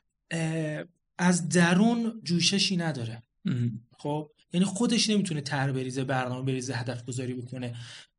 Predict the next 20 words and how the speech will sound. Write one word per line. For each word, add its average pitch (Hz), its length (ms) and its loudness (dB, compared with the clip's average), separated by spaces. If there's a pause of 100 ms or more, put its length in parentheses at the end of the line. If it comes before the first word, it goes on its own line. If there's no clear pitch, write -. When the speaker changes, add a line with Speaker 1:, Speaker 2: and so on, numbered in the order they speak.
(140)
Speaker 1:
نشونه 202 420 4
بزرگش 226 440 4
هم 214 120 4
به 196 60 6
نظر 185 360 6
من 202 320 6 (180)
دوران 170 260 4
کرونا 147 420 2
بود. 117 220 -2 (180)
کرونا 170 340 2
که 202 100 -2
اومد، 208 540 2
یه 214 80 0
سری 214 180 0
از 196 140 2
طلبا 180 220 2
دچار 180 260 -2
این 185 80 2
مشکل 170 280 0
شدن. 135 580 2